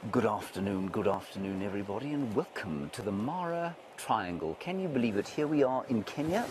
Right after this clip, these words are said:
There are a whole lot of wildebeest over there. And this is your sunset safari,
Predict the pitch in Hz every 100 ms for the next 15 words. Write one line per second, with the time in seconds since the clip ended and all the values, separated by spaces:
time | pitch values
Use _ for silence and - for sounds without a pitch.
0 | 123 110 113 - - 165 127 - 104 80
1 | 98 196 131 120 110 - - - 127 113
2 | 104 - 92 170 311 - - - - -
3 | - - - - - - 120 113 113 208
4 | - - 120 107 117 117 - 107 104 -
5 | 113 - 135 - 262 - 82